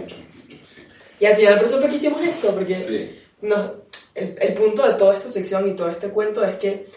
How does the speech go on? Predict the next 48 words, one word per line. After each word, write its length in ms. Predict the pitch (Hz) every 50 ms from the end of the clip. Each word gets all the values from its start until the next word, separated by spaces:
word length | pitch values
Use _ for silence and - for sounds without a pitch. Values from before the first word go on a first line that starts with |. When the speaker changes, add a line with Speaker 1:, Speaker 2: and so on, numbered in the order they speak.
| - _ _ _ _ _ _ _ _ _ _ -
Speaker 2:
obviamente, 500 | - 196 196 202 208 226 240 240 240 269
cuando 200 | 269 247 214 196
tienes 220 | 160 175 170 165 220
entrevistados 680 | 226 226 247 233 - - 214 - 196 185 180 - - 202
muy 120 | 226 233
famosos 500 | 233 240 240 233 208 214 214 - 247 233
y 60 | 220
muy, 520 | 196 180 175 180 175 185 196 196 - - - - - _ _ _ _ - - - - - -
ya, 220 | - 285 277 214 185
muy 140 | 180 185 185
llamativos, 560 | 196 208 214 220 196 - 196 208 240 247 - - - - - - - - - -
la 100 | 185 185
entrevista 320 | 175 170 170 170 - - 202
es 80 | 208
muy 140 | 226 240 233
rica, 280 | 214 - 233 214 196 -
pero 140 | 175 175 175
al 80 | 170
mismo 160 | 175 175 208 214
tiempo 360 | 247 247 247 247 294 320 320 -
hay 120 | 220 185
gente 280 | 190 208 214 220 190 185
que 100 | 170 -
está, 420 | - - - 226 208 190 - - - - -
o 20 | -
sea, 280 | - 202 - - -
eso, 200 | - - - 165
de 120 | 160 160 160
tú 200 | 160 185 180 185
a 100 | 180 -
tú, 240 | - 233 233 240 - - - _ _ _ _ _ _ -
que 80 | 208
tienen 260 | 190 202 202 208 233 240
historias 840 | 233 - - 233 233 233 233 202 170 139 - - - - - - _ -
como 200 | - 165 175 180
las 220 | 180 185 185 - -
tuyas 360 | - 247 247 254 254 - 277 269
para 240 | - 302 294 277 -
contar 520 | 208 202 196 190 196 190 - - - - - _ - - - - - _
y 100 | - 208 226
que 120 | 220 208
quizás 220 | 202 208 208 208
simplemente 440 | 208 254 254 269 269 277 285 285 302
no 120 | 294 294 -
tienes 200 | 302 302 - -
la 200 | 339 330 294 -
plataforma 680 | - 185 175 - 202 - - 202 190 170 165 - 165 170
o, 280 | 165 165 - - -